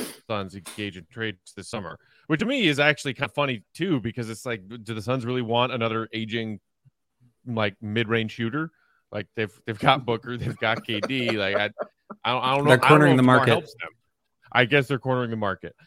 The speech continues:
Speaker 1: Um, so, so that's that. Obviously, we'll keep an eye on it if we hear anything more substantial, uh, as far as the Bulls and Suns engaging in those talks.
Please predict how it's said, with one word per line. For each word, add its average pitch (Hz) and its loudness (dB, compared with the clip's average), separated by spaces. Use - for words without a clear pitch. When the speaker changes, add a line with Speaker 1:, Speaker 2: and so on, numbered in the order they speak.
Speaker 1:
Um, 135 6
so, 190 -2
so 220 2
that's 214 6
that. 113 4
Obviously, 175 -2
we'll 156 -4
keep 160 -8
an 139 -2
eye 139 2
on 131 2
it 127 -4
if 123 -4
we 127 -6
hear 123 -4
anything 120 -4
more 117 -2
substantial, 127 -4
uh, 123 2
as 113 -2
far 131 -2
as 110 -2
the 107 -4
Bulls 123 -4
and 110 -10
Suns 120 -4
engaging 113 -4
in 113 -6
those 110 -6
talks. 113 -2